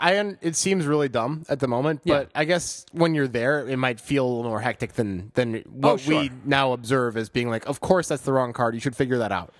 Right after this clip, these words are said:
Speaker 2: I'm not saying it's easy, right? I'm saying you're in the spot, it's confusing, and you don't know what to do, and you know you're being watched by forty million people. And by the way, s-, this will, this moment is gonna go up forever if you
Speaker 1: Yeah.
Speaker 2: screw it up. At the same point,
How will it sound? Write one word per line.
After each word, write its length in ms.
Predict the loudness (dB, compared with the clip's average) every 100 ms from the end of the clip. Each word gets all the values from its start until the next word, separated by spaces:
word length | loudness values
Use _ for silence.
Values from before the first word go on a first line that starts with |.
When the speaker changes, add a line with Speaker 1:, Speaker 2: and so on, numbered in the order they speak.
| _ _
Speaker 2:
I'm 120 | 0
not 140 | 2 2
saying 220 | 0 0
it's 120 | -2
easy, 380 | -2 -2 -6 -4
right? 220 | 0 0 -2
I'm 100 | 0
saying 180 | 0 2
you're 100 | 0
in 60 |
the 60 | -2
spot, 340 | 0 2 2 -4
it's 140 | -10
confusing, 760 | -6 -6 -2 -2 0 -2 -4 -10 _ _
and 120 | 0
you 60 | 0
don't 100 | 2
know 80 | 0
what 120 | -2
to 80 | -4
do, 320 | 0 0 0
and 160 | -2
you 60 | 0
know 100 | 2
you're 140 | 2
being 180 | 0 -2
watched 320 | 0 0 0 0
by 140 | -2
forty 320 | 0 0 2
million 260 | 2 0 0
people. 440 | -2 0 0 0 -2
And 140 | 0
by 140 | 2
the 80 | 2
way, 100 | 0
s-, 220 | -2 -8 _ _
this 160 | -2 -2
will, 80 | 0
this 240 | 0 0
moment 260 | 0 0 -2
is 60 | -2
gonna 140 | 0
go 80 | 2
up 120 | 0
forever 560 | 0 2 2 0 -4 -4
if 140 | -4 -4
you 80 | 2
Speaker 1:
Yeah. 140 | 2
Speaker 2:
screw 120 | 2
it 40 | 0
up. 260 | -2 -6 -16 -20 -20 _ _
At 160 | -2 0
the 80 |
same 240 | 0 0 0
point, 340 | -2 -2 -2